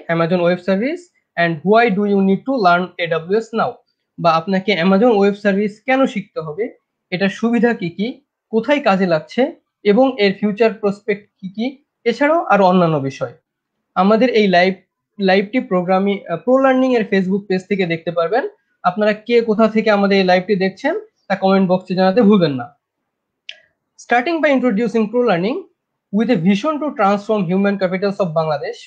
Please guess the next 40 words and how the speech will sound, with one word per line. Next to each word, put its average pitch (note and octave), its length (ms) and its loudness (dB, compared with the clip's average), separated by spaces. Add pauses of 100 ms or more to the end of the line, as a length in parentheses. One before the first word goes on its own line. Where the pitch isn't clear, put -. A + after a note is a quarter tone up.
(140)
Pro G#3+ 200 -2
Learning A3 260 0 (120)
started A#3 380 0 (160)
its G3+ 120 -6 (160)
journey F3+ 340 0 (120)
in F#3 60 -2 (540)
twenty G3+ 300 0
twenty-one G3 460 -2 (420)
as F#3+ 300 4
an G3 160 0 (140)
online A#3+ 300 2
pla-, E3+ 340 0
learning G3 300 0
platform G#3 440 -2 (160)
and E3+ 100 -2 (260)
skill B3 300 -2
development F#3+ 460 0
platform। D3 400 -2 (460)
To A3+ 40 -2 (160)
create C#4+ 320 2
an D4 160 0
impact A3+ 460 0
in A#3 100 -2
the A3 200 2
learning G#3 320 2
behavior F#3+ 500 0 (100)
and F3+ 120 -6 (140)
skill C4+ 200 -4
development G#3+ 460 0
sector G3+ 460 -2
of F3 100 -2
the F3+ 180 -2
country, G#3+ 340 -2 (440)
we G3 140 0
aspire G3 580 0 (200)
to B3 120 -2
be G#3 100 0
the G3 160 2 (120)
most B3+ 260 2
resourceful C4 680 0